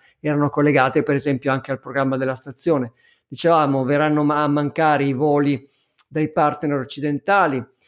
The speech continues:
poi per, eh, intorno al duemilaventidue dovrebbero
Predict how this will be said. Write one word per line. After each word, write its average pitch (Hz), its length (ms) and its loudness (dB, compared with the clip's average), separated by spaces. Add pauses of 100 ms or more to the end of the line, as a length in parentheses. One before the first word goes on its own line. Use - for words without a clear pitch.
(380)
poi 175 400 2
per, 156 260 2
eh, 143 360 2
intorno 160 520 0
al 151 120 2
duemilaventidue 156 1160 0
dovrebbero 139 840 -2